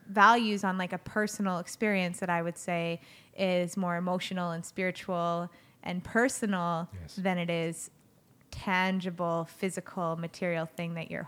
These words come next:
Speaker 1: h-, taking home and holding on to.
Speaker 2: Totally.
Speaker 1: Yeah.
Speaker 2: T-, exactly. Yes. So that's why, yeah, you're, you're absolutely right. A lot harder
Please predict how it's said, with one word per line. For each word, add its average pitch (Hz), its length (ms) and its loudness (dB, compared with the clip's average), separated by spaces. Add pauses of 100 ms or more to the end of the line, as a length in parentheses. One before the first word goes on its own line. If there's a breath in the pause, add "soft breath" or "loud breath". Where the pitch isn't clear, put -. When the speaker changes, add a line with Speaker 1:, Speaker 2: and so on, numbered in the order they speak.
Speaker 1:
h-, - 60 -18 (180)
taking 180 320 -4
home 170 180 -8
and 170 100 -6
holding 175 280 -8
on 170 120 -8
to. - 180 -10 (120)
Speaker 2:
Totally. 73 480 -2 (220)
Speaker 1:
Yeah. - 140 -10 (160)
Speaker 2:
T-, 156 160 -4
exactly. 82 760 -2
Yes. 98 320 2
So - 260 -2
that's 92 360 0
why, 85 640 -2
yeah, 104 280 -2
you're, 107 180 2
you're 101 220 2
absolutely 87 560 -6
right. 85 320 -6 (280 loud breath)
A 104 40 0
lot 98 300 2
harder 92 640 0